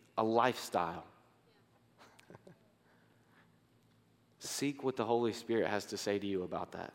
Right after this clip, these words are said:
if you're still having questions. God will always choose to lead us primarily through relationship. God will always choose to lead us primarily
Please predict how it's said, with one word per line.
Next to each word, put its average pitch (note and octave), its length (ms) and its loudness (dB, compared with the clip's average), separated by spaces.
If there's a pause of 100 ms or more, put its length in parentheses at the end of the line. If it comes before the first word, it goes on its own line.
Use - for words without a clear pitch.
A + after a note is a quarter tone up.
(100)
if G2+ 100 -10
you're G2+ 80 -4
still G2 220 -6
having F#2+ 180 -4
questions. F2 560 -8 (1400)
God C#3 320 10
will D#3+ 120 8
always D3+ 600 10
choose A#2+ 680 4 (100)
to C3 120 4
lead C#3 280 8
us A2+ 220 6
primarily A2+ 880 4
through G#2+ 400 -4
relationship. F#2+ 800 0 (2000)
God D3 320 10 (160)
will D3 140 8
always F3 720 10
choose D#3 840 4 (1120)
to F3 140 8
lead E3+ 340 10
us A2+ 400 6 (220)
primarily D3 1040 10